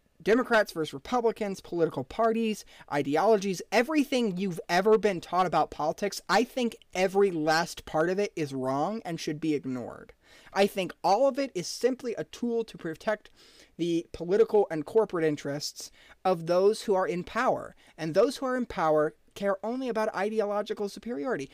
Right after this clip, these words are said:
No party and no ideology on earth has ever been able to successfully run a country without it c-, crumbling in less than four hundred years. It's like a speed run to see how, which country can get destroyed the fastest.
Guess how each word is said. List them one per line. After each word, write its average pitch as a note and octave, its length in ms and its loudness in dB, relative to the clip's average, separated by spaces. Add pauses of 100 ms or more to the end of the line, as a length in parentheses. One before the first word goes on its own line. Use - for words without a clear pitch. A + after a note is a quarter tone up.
(140)
No C4+ 400 0
party A#3 600 0
and G#3 180 -4
no B3 180 -2
ideology C4 560 -2
on G#3 120 -6
earth B3 300 -4
has G#3 120 -6
ever G#3+ 140 -2
been G#3+ 160 -2
able A3 200 -2
to G3+ 100 -6
successfully G#3+ 720 -4
run F#3 140 -4
a F3+ 60 -10
country A#3+ 380 -8
without F#3 260 -4
it G3 120 -2 (240)
c-, - 60 -12 (200)
crumbling D#3 640 -4 (240)
in G3+ 280 0
less A#3 240 -2
than G#3+ 180 2
four A3 300 4
hundred G3+ 400 2
years. - 560 -4 (320)
It's G3+ 180 2
like A3 160 2
a G3 60 -2
speed B3+ 460 -4
run D3 260 -2
to F3 100 -8
see G3 240 -4
how, G3+ 220 -4
which G#3 320 0
country A3 360 -6
can F3+ 160 -10
get F3 200 -6
destroyed E3+ 680 -4
the D3+ 80 -4
fastest. - 840 -4